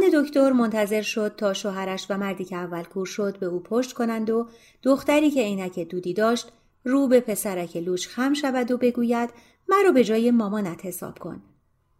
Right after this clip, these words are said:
برای هر دویمان پول می‌دهم.» و آنگاه به انتهای بخش نزدیک دیوار رفت.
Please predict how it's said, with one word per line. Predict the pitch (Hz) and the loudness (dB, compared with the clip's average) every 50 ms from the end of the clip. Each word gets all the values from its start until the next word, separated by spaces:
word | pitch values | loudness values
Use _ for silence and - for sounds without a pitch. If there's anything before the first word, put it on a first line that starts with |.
| _ _ _ | _ _ _
برای | - 269 269 262 269 302 | 2 4 6 6 6 4
هر | 339 311 277 214 190 | 4 2 2 0 0
دویمان | 175 190 220 233 254 277 285 294 | 0 -2 0 0 0 0 -2 -2
پول | 285 330 311 | -2 -2 0
می‌دهم.» | 262 202 180 - - 185 190 202 214 - _ _ _ _ _ _ _ _ _ _ _ _ _ _ _ _ _ - | 0 -2 -4 -8 -12 -12 -14 -14 -16 -18 _ _ _ _ _ _ _ _ _ _ _ _ _ _ _ _ _ -4
و | 185 | -4
آنگاه | 170 170 175 180 175 202 208 220 226 240 247 247 - _ _ _ _ _ _ | -4 -2 -4 -4 -2 0 2 2 2 2 0 -4 -12 _ _ _ _ _ _
به | 220 - - | -4 -2 0
انتهای | 226 226 220 - 233 220 277 285 302 311 294 | 0 0 0 -2 -4 -2 0 0 2 2 0
بخش | - 220 196 190 190 190 - - - - _ _ _ - | 0 -2 -2 -2 -4 -6 -8 -12 -14 -14 _ _ _ -8
نزدیک | 202 190 175 165 165 - 180 165 - 170 | -6 -4 -4 -6 -6 -6 -8 -6 -6 -8
دیوار | 165 165 - 185 175 170 147 147 | -8 -6 -6 -6 -6 -6 -8 -10
رفت. | - 180 - 196 - - - - | -12 -14 -14 -14 -16 -20 -20 -20